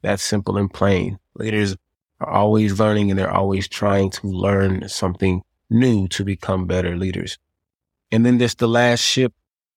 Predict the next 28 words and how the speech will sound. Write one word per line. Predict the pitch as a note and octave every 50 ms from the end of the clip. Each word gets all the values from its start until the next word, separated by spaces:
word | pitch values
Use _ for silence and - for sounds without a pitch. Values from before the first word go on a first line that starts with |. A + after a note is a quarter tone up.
| _ _ _ _ _ _
It's | - - C3+ - - -
partnership. | - - - D3 C#3 F#2+ - G2 F#2+ - - - G2 - -
And | - F#2 -
partnership | - B2+ - C3+ B2 A#2 - - A#2 - -
is | G2+ -
simply | - A2 G2+ G2+ A2 G#2 G2+
an | F#2+ F#2+
arrangement | F2+ F2+ F#2+ G#2+ A2 A#2+ B2+ A2 A2 A2+ A2+ G#2+ -
between | - F2+ - - - G2 F#2 F#2 F#2
two | F#2 - - - C3 C3+
or | C3+ B2+ B2
more | A2+ A2+ A#2 - G#2+
people | - - - - C3 - - - F2 F2 F2 - _ _ _ _ _ _ _ _ -
to | - B2+ A2
work | G2+ A2 - - - -
together | - C3 A#2 A2 G#2+ G2+ F2+ F#2 F2+ F2+
to | - - G#2+ G2+
achieve | F#2+ F2+ - - - A2+ G#2+ G#2 G2+ G2 F#2+ F#2+ F#2 - _ _ _ _ _ -
a | F#2
goal. | F#2+ F#2 G#2 G2+ F#2+ - - - - _ _ _ _ _ _ _ _ _
Now, | A#2 A2+ G#2
you | A2 C3 D#3
may | E3 D3+ C3+
think | A#2+ - - B2+ A#2 G#2+ - - _ _ _ _ _ _ -
a | A2+
relationship | G#2+ G2+ G2 A2 A#2 A#2+ A2+ - A2+ A2 G2+ - A2 G#2 - -
and | G2 G2
partnership | - - A#2+ B2 C3+ B2+ A2+ G#2 F#2+ - - G2 - - -